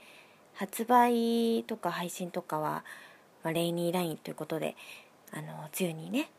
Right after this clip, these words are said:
合わせて聞いていただきたいと、見事なね、タイミングで測ってね、やっていらっしゃいましたけれども、撮ってる時は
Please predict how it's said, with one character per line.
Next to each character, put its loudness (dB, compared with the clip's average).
合 -2
わ -2
せ -14
て -12
聞 -10
い -12
て -6
い -8
た -6
だ -6
き -12
た -2
い -2
と、 -6
見 0
事 -8
な -8
ね、 2
タ -8
イ -8
ミ -16
ン -18
グ -18
で -14
測 -8
っ -20
て -12
ね、 2
や -6
っ -14
て -10
い -4
ら -6
っ -6
し -4
ゃ -4
い -4
ま -8
し -12
た -10
け -12
れ -10
ど -18
も、 -14
撮 0
っ 2
て 2
る 4
時 -14
は -8